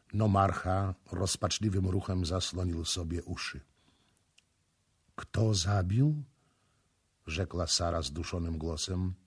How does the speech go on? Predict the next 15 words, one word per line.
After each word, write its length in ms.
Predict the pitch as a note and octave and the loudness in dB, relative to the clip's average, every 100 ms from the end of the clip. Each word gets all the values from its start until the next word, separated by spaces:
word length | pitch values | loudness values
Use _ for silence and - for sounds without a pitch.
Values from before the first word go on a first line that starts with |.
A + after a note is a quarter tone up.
| - | -4
topiąc 420 | G2 - F2+ E2 | -4 -2 -4 -4
wzrok 500 | C#2+ E2+ E2+ D#2+ - _ _ _ | -6 -6 -6 -8 -14 _ _ _
w 100 | - | -18
twarzy 400 | - E2 D#2+ D#2+ | -4 -2 -2 -4
Mefresa. 640 | D#2+ D2+ D#2+ D2+ - C#2 - _ _ _ _ _ _ _ _ | -6 -6 -6 -6 -6 -10 -16 _ _ _ _ _ _ _ _
„Kto 320 | - - G#2 G2 | -14 0 2 4
zabił, 600 | A2 A2 G#2 G2+ G#2+ G2+ | 4 4 4 4 2 0
pytasz? 680 | F#2+ E2+ E2+ - - - - _ _ _ _ _ _ _ _ _ _ _ | -2 -4 -6 -6 -6 -8 -16 _ _ _ _ _ _ _ _ _ _ _
Znam 480 | F2 G2 A2+ A2+ G2 | 2 4 6 6 4
ja 400 | G2 F2 F2 E2 | 4 4 2 0
was, 600 | D#2 F#2+ D#2 - - - | 2 0 0 -2 -4 -2
kapłani. 680 | G2+ F2 G2+ F#2 F2+ F2+ E2 - _ _ _ _ _ - | -4 -2 0 0 0 -2 -6 -14 _ _ _ _ _ -8
Znam 580 | G#2+ C3+ C3 G#2+ G2 F#2 | 4 8 8 6 4 2
waszą 420 | G#2 F#2+ A2 G2+ | 2 2 0 -2
sprawiedliwość.” 1200 | - - G2+ G2+ F#2+ F#2+ F#2+ F#2 F#2+ - - - | -2 -2 0 0 0 0 0 -2 -4 -6 -8 -10